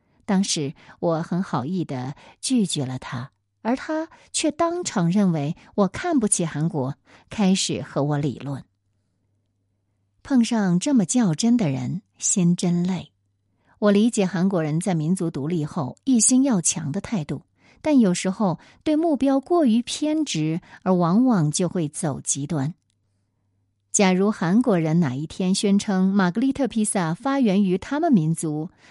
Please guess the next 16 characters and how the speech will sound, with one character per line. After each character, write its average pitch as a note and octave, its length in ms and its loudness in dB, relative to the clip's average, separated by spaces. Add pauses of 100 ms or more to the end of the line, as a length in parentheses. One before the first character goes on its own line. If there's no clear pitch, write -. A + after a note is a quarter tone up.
(100)
那 F4+ 100 -4
还 A#3 160 -4
真 C#4 240 -2
的 E4+ 140 0
是 - 180 0
一 D3+ 80 0
件 E3 200 -2
麻 C3 280 -2
烦 C3 300 -6
事。 - 280 -6 (1160)
感 F#3+ 200 0
谢 A#3 100 0
大 G#3 160 -2
家 G3+ 100 -2
收 G#3+ 220 -4
听， A3 260 0